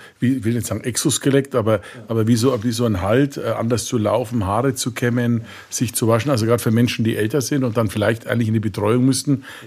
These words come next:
Speaker 1: ist das eine Option, dass die dann daheim bleiben können?
Speaker 2: Ja, also die, das Ziel ist ja, äh, ist ja genau von der Technologie, die wir entwickeln, eben Assistenten für die Menschen zu sein. Und ein großes T-,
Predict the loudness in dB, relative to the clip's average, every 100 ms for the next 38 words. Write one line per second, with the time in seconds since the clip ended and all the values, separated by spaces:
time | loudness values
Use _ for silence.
0 | -12 -4 0 2 2 0 -2 2 4 2
1 | 0 -2 -2 -2 0 0 -2 -4 -6 -6
2 | -12 _ _ 0 2 4 2 2 0 2
3 | 2 4 2 2 4 4 2 0 -4 -2
4 | 0 2 4 4 2 2 2 0 0 0
5 | 0 0 0 -2 -4 -2 -2 -2 -2 -4
6 | -4 -6 -4 0 0 0 -2 -2 -2 -4
7 | -6 -8 -6 -4 -2 -2 0 0 -2 -6
8 | -16